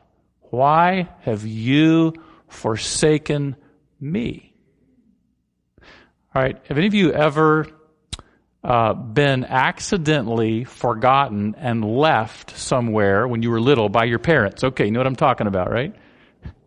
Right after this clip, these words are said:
Scary feeling. Scary feeling. That has happened in our family. I won't name any names or tell who did it, but it's happened.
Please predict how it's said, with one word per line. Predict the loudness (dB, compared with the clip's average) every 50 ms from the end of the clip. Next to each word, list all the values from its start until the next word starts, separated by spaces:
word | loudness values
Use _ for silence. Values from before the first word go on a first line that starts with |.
| _
Scary | -8 -4 -4 -4 -2 -2 -2 2 2 2 4 4 4 4 4 2 0 -2 -4 -10 -20 -20 _ _ _
feeling. | 0 2 4 6 6 6 4 2 0 -4 -10 -16 -20 _ _ _ _ -20
Scary | -20 -14 -8 -4 -2 -2 -2 -2
feeling. | -4 -2 0 0 0 0 -2 -4 -6 -4
That | -2 0
has | 0 2 2
happened | 2 2 2 0 -2 -2
in | 0
our | -2 -2
family. | 0 0 0 0 2 2 2 2
I | 2 0
won't | 0 -2 -2
name | -2 -2 -2
any | -2 -2 -2
names | 0 0 0 0 0 -2 -2 -2
or | -2 -4
tell | -4 -4 -4 -4 -2 -2
who | -4 -2
did | 0 0 2 2
it, | 0 -2 -2 0
but | 0 0 0 0 -4 -20 -20 -20 -20 -20 _ _ -6
it's | -6 -4 -2
happened. | -2 0 0 0 -2 -6 -10 -10 -10